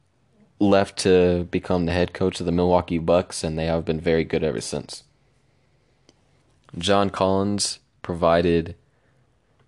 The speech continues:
athleticism and highlight reel dunks for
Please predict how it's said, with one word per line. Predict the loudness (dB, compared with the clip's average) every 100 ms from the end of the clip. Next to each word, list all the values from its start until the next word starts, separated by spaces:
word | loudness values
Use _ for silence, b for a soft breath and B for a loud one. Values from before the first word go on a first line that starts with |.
| _ _ -4
athleticism | -4 0 0 0 0 -2 0 0 -2 -6 _ -6
and | -4 -4 -4
highlight | -8 -4 0 2 2 2
reel | 2 2
dunks | 2 0 0 -8
for | -4 -2